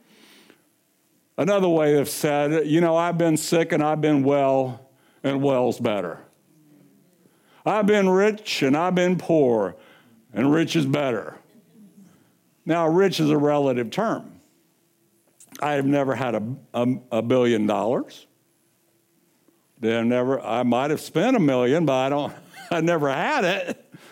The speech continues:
But I, you know, I, going to Haiti, I'm rich. You know. But you know what? You can be rich in your soul, too. You can be rich in your spirit. You can be rich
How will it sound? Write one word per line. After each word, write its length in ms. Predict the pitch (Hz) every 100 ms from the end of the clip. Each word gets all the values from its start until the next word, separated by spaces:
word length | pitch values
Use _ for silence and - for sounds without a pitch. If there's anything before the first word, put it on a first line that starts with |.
| - _ _ _ _ _ _ _ _ _ _ _ _ _ -
But 140 | 170
I, 160 | 185 202
you 200 | 180 196
know, 180 | 185 160
I, 200 | 175 185
going 320 | 156 175 170
to 80 | 147
Haiti, 540 | 165 254 320 180 269 - - _ _ _ _ _ _ _ _ _ -
I'm 180 | 254
rich. 540 | 330 339 339 - - - - _ _ _ _ _ _ _ _ _ _ _ _ _ _ _ _ _ _ _ _ -
You 140 | 101
know. 260 | 92 104 110 _ _ _ _ _ _ _ _ _ _ _ _ _ _ _ _ _ _
But 160 | 180 165
you 60 |
know 140 | 311 302
what? 240 | 285 -
You 120 | 302
can 160 | 254 269
be 140 | 240
rich 420 | 220 247 294 - 269
in 120 | 254
your 160 | 233
soul, 600 | - - 254 262 226 180
too. 300 | 151 220 214
You 140 | 180 220
can 160 | 269
be 120 | 254 220
rich 500 | 214 262 277 - 254
in 140 | 233
your 140 | 214
spirit. 560 | 196 - - 247 247 202
You 160 | 226 262
can 240 | 277 262
be 160 | 247 220
rich 1040 | 190 202 262 285 233 214 - - -